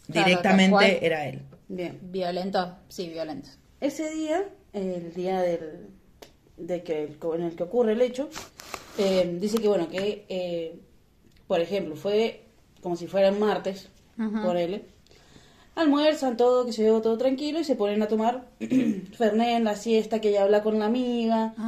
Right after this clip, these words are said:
Speaker 3: que le
Speaker 1: Ajá.
Speaker 3: manda la foto del vaso que estaba tomando, bueno.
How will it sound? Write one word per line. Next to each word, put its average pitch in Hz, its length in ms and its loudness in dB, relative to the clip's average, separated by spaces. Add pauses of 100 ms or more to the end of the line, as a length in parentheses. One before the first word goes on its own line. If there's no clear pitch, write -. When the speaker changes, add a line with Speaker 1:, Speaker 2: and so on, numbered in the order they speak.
(160)
Speaker 3:
que 226 100 4
le 214 80 6
Speaker 1:
Ajá. 196 80 2
Speaker 3:
manda 196 200 2
la 190 120 2
foto 226 540 4
del 214 120 0
vaso 202 400 0
que 202 60 -12
estaba 185 200 -4
tomando, 202 540 -2
bueno. 170 220 0